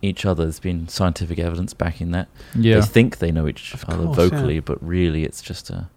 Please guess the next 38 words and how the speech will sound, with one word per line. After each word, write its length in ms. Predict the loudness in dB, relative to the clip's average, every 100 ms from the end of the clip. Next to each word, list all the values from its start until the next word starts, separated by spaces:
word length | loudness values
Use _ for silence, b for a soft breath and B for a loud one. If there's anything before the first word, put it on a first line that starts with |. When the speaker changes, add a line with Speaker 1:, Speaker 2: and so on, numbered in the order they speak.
| _
Speaker 2:
They 100 | 6
all 140 | 8 10
write 280 | 10 8 8
messages 400 | 4 4 0 4
to 100 | 2
each 120 | 4
other 120 | 4
with 160 | 4 6
paintball 400 | 8 8 6 4
guns 320 | 4 4 4
on 80 | 4
the 80 | 6
walls 320 | 8 8 6
as 60 |
Speaker 3:
They 120 | 6 8
Speaker 2:
well. 100 | 8
Speaker 3:
do, 380 | 8 8 6 4
and 280 | 2 2
until 200 | 0 2
they 140 | 6 6
hit 360 | 4 0 -2 0
P 180 | 0
J, 200 | 0 -2
in 120 | -2 -2
which 180 | -4
case 240 | -2 0 2
Speaker 2:
It's, 360 | 4 4 4 6
everything 320 | 6 6 2
stops 200 | 2 4
Speaker 3:
they, 340 | 6 6 4 2
everything 280 | 2 2
Speaker 2:
at 60 | 2
that 100 | 2
Speaker 3:
stops 120 | 2
Speaker 2:
point. 180 | 2 0
Speaker 3:
and 140 | -2
they 120 | -2 -4
scream, 480 | -4 -2 -2 -2